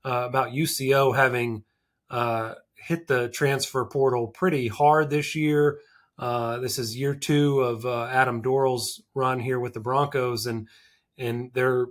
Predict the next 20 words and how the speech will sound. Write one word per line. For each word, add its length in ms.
you 60
know, 100
year 240
one, 340
you 100
would 100
kind 140
of 60
expect 480
a 60
lot 200
of 80
turnover 500
with 200
a 40
new 200
coach. 400
Well, 80
year 240
two, 500